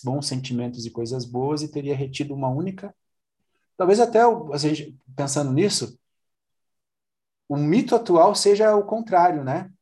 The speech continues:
Que quando a gente liberta a nossa caixa, a gente liberta tudo aquilo que é de bom e costuma reter o quê? A nossa tristeza, a nossa ansiedade. A gente não retém aquilo que é bom dentro da caixa. Talvez seja isso, né?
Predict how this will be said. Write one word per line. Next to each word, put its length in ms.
Que 100
quando 180
a 20
gente 260
liberta 440
a 20
nossa 280
caixa, 280
a 20
gente 240
liberta 400
tudo 240
aquilo 320
que 100
é 60
de 120
bom 200
e 100
costuma 380
reter 260
o 80
quê? 360
A 60
nossa 240
tristeza, 680
a 40
nossa 220
ansiedade. 1000
A 60
gente 200
não 60
retém 300
aquilo 320
que 200
é 80
bom 380
dentro 280
da 100
caixa. 500
Talvez 260
seja 260
isso, 260
né? 180